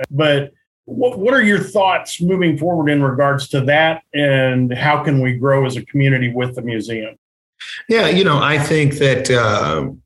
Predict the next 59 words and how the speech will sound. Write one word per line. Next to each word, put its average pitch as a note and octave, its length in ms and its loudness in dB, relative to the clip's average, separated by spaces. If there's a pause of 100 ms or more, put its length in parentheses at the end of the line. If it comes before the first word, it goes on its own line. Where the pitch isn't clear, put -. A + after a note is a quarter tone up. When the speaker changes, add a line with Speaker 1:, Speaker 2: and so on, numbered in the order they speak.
(300)
Speaker 2:
that's C#3+ 260 2
a - 40 -2
good G#2+ 180 0
line, A2 300 2
by G2+ 140 2
the F#2 100 -2
way, F#2 180 2
from F2 200 -2
Deb, F2 360 2
you F#2 120 0
know, E2+ 180 0
"A - 20 -2
house F#2+ 280 2
that - 80 -4
holds F2+ 240 2
up - 100 -4
a - 60 -10
community." F#2 680 -2 (100)
And F2 240 -2
we've F2+ 160 0
had F2+ 160 0
a F2 60 -4
community F#2 420 -2
that's - 220 -4
held F#2 140 0
up - 120 -6
a - 60 -6
house. F2+ 400 -2 (540)
I G#2+ 100 0
think G#2+ 180 2
we A2 100 2
need G#2+ 200 2
to, G#2+ 500 2
um, G#2 480 -2 (540)
start A2+ 300 0
letting A#2 240 0
that G#2+ 180 0
house A#2+ 600 0 (140)
do G#2+ 160 2
a G2 40 2
lot G2+ 200 2
of G#2+ 60 2
the G#2+ 60 2
shining G#2 440 0
bright A2 300 0 (120)
everywhere. F2+ 720 0
I G#2 80 -2
think, G#2 360 -2
um, F#2+ 420 0
we G#2 100 0
need G#2 160 -2
to A#2 80 -4
make G2+ 180 -2
sure G#2+ 240 0
we G#2 100 0
shower G2 320 0
it - 40 -2
with - 120 -2
attention. E3 580 0